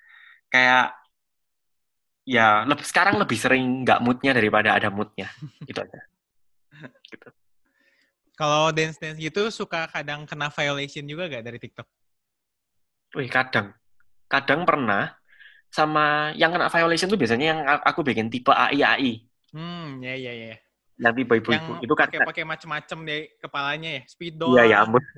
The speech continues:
Speaker 1: <laughs> Heeh, heeh. Ya, ya, kayak gitu. Kadang, kadang doang.
Speaker 2: Terus kalau misalnya sekarang kan udah nggak sekolah, nggak kuliah gitu kan. Ini tiap hari tuh ngapain tuh? Kalau misalnya lagi,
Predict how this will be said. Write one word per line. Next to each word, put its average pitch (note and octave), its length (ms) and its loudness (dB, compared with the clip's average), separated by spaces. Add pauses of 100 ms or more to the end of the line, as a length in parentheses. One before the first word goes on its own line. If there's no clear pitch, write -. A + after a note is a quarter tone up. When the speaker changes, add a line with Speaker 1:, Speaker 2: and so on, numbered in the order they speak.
(240)
Speaker 1:
<laughs> - 400 -6
Heeh, B2+ 180 8
heeh. A#2 300 2 (600)
Ya, C3+ 100 -2
ya, C3 140 -2
kayak - 200 -6
gitu. A#2 200 -14 (960)
Kadang, G2+ 400 0
kadang G2 340 -8
doang. - 280 -20 (1400)
Speaker 2:
Terus F3 240 -12
kalau F3+ 160 -6
misalnya E3 360 -6
sekarang D#3 360 -6
kan G3 180 -8
udah C3+ 280 -4
nggak C3 300 -6 (220)
sekolah, C3+ 500 -6
nggak C3+ 160 -14
kuliah B2+ 360 -6
gitu A#2+ 200 -12
kan. D3 240 -10 (560)
Ini E3 200 -6
tiap E3+ 240 0
hari D#3 240 -2
tuh A3 160 -8
ngapain F#3 340 -4
tuh? C#3 140 -14 (400)
Kalau D3 160 -10
misalnya D#3 400 -8
lagi, C#3+ 480 -10